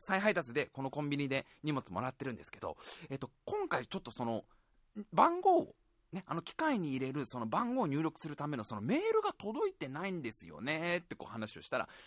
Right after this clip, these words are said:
またお姉さんが、「いや、あのー、でもその、機械で、えっと、レシート出してもらわないと、えー、ちょっと荷物は、えっと、渡せない決まりになってますので。」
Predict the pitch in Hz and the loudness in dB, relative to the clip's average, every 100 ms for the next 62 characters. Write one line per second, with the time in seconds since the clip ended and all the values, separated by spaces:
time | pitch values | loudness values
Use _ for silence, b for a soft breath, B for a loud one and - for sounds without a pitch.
0 | B 277 330 330 320 320 170 120 123 - | B 10 12 10 8 6 6 6 6 4
1 | b b _ 277 - 269 269 254 254 247 | b b _ 4 6 6 4 2 2 0
2 | 247 240 240 240 160 185 170 160 160 160 | 0 0 -2 -2 -2 0 0 2 0 -2
3 | 156 160 156 156 156 - - 190 135 107 | -4 -4 -4 -4 -6 -6 -2 -2 0 -2
4 | 95 - 107 107 104 107 110 123 123 120 | -4 -8 -12 -12 -10 -10 -8 -6 -6 -6
5 | 120 110 92 95 98 95 95 - 92 87 | -8 -6 -4 -4 -4 -8 -10 -6 -4 -4
6 | b b b 95 92 90 107 95 104 101 | b b b -12 -10 -12 -12 -8 -8 -8
7 | - 85 78 78 73 73 76 78 82 - | -12 -10 -8 -8 -12 -14 -14 -14 -12 -12
8 | 101 92 90 - 101 95 110 - 87 85 | -10 -10 -10 -8 -8 -6 -6 -6 -8 -10
9 | 87 87 | -12 -14